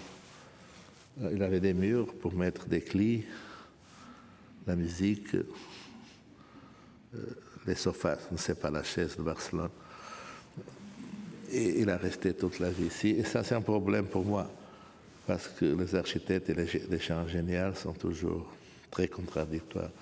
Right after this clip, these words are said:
Et je m'intéresse pour Mies pour découvrir, quand il est plus contradictoire, je découvre que les angles sont tout fausses, ils sont recouverts de matériaux. Plus intéressant et plus fort il est.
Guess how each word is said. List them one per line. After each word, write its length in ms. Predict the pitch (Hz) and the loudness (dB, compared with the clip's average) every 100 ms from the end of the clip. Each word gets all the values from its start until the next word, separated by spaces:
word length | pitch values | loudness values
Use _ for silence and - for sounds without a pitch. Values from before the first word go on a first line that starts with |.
| - - - - - - | -18 -16 -18 -20 -18 -6
Et 220 | 95 90 | -2 0
je 100 | 87 | 0
m'intéresse 500 | 90 90 95 92 90 | -2 0 2 2 0
pour 240 | - 85 90 | -4 -4 0
Mies 460 | 87 95 - - - - | 2 2 0 -8 -10 -4
pour 240 | 92 82 - 80 - | -4 -4 -8 -8 -2
découvrir, 580 | - 90 98 85 85 90 - - - - - - - - - - | -2 0 0 0 0 0 -2 -14 -16 -20 -20 -20 -20 -20 -20 -2
quand 240 | 107 98 | 0 2
il 100 | 101 | 4
est 80 | 95 | 2
plus 200 | 92 120 | 4 2
contradictoire, 840 | - 95 92 90 87 - 98 95 87 | 4 2 2 2 0 0 2 2 0
je 100 | 87 | 2
découvre 500 | 85 - 95 85 - | 2 4 4 4 0
que 120 | 80 | 0
les 200 | 80 90 | 0 2
angles 260 | 90 87 | 2 0
sont 180 | - 80 | 0 -2
tout 180 | 80 78 | -2 -4
fausses, 440 | - 78 78 - - - - - - | -2 0 0 -4 -12 -18 -18 -18 -16
ils 60 | - | -4
sont 140 | 85 | -2
recouverts 560 | 80 78 - 80 80 76 | 0 -2 -4 -4 -4 -2
de 60 | 82 | -4
matériaux. 580 | 80 - 76 85 87 90 - - - - - - - | -4 -2 -2 0 -2 -4 -14 -16 -18 -18 -20 -20 0
Plus 160 | 104 | 4
intéressant 640 | 95 - 85 90 - 82 87 | 4 2 2 2 0 0 -2
et 40 | |
plus 160 | - - | 0 0
fort 260 | - 85 | 2 2
il 140 | 85 | 2
est. 100 | 78 | 0